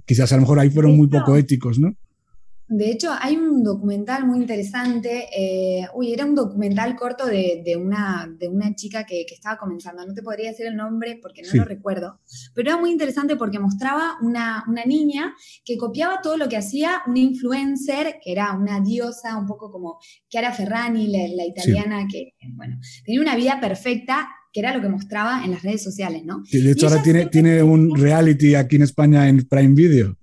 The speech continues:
Speaker 1: Bueno, me imagino que en Francia
Speaker 2: Sí.
Speaker 1: también lo estarán dando, porque eso es al
Speaker 2: Sí, sí,
Speaker 1: final.
Speaker 2: sí, sí, sí, ya no lo he visto, pero
Speaker 1: Yo
Speaker 2: bueno,
Speaker 1: tampoco,
Speaker 2: claro.
Speaker 1: pero vamos, que sí que lo he visto anunciado. <laughs>
Speaker 2: Sí, y cre-, y supongo que en el reality no muestran tantas imperfecciones. Supongo que es
Speaker 1: <laughs>
Speaker 2: bastante una vida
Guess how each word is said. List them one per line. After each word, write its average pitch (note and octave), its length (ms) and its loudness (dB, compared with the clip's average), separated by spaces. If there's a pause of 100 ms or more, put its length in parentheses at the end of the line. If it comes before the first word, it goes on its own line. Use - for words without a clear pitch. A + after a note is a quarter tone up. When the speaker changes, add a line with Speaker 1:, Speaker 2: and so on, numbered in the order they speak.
(140)
Speaker 1:
Bueno, F#3 160 4
me B2+ 60 2
imagino B2 240 0
que C#3+ 60 4
en C3+ 80 4
Francia C#3 260 4
Speaker 2:
Sí. C3 60 4
Speaker 1:
también C3 180 6
lo - 20 4
estarán B2 300 4
dando, A#2 260 4
porque G2 200 -4
eso A2+ 100 -2
es G#2 80 2
al G2 60 4
Speaker 2:
Sí, - 40 -2
sí, A2 60 4
Speaker 1:
final. A2+ 240 6
Speaker 2:
sí, B3+ 200 -2
sí, C4 220 -2
sí, B3+ 60 -8 (120)
ya G3 460 -2
no B3 160 2
lo E4 100 2
he E4 60 0
visto, E4 420 0
pero G#3 180 0
Speaker 1:
Yo G3 40 2
Speaker 2:
bueno, F#3 220 4
Speaker 1:
tampoco, F#3+ 260 4
Speaker 2:
claro. C#3+ 120 2
Speaker 1:
pero C3+ 120 4
vamos, E3+ 160 4
que D3 120 0
sí D#3+ 120 4
que D#3+ 80 4
lo E3+ 80 6
he E3+ 40 8
visto E3+ 180 4
anunciado. D#3 480 4
<laughs> D3 560 2 (200)
Speaker 2:
Sí, C4 240 -4
y A#3+ 160 2
cre-, C#4+ 260 2
y B3 180 4
supongo D4 560 0
que D4 80 -4
en B3 80 2
el A3+ 140 0
reality D4 760 0
no B3 180 0
muestran A#3 360 -2
tantas A3+ 280 -2
imperfecciones. G#3 920 -2
Supongo C4 240 2
que - 120 4
es C#4+ 60 -2
Speaker 1:
<laughs> C4+ 80 -6
Speaker 2:
bastante B3 460 -2
una A#3 180 2
vida A#3+ 200 0